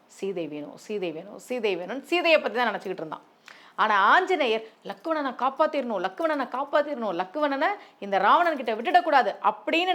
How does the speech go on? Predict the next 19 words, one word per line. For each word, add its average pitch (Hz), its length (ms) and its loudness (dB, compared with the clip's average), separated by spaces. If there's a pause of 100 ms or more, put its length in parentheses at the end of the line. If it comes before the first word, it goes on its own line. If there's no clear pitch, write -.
(120)
நினைச்சதுனால 240 720 -2
லக்குவணனை 247 520 -6
எளிமையாக 226 760 -4
தூக்கினார். 170 760 -2 (280)
நீங்க 269 420 0
ஒரு 202 300 -2
விஷயத்துல 185 720 -2
வெற்றி 202 420 -2
அடையணும்னா, 185 920 -2 (260)
ஒரு 196 240 -4
விஷயத்த 247 440 -2 (140)
செய்யணும்னா, 196 800 0 (260)
அந்த 220 440 0
விஷயம் 240 480 -2
மட்டும்தான் 240 760 4
மனசுல 254 360 0
இருக்கணும். 277 420 0 (600)
பிள்ளைகள் 320 800 2 (120)
தேர்வுல 269 500 6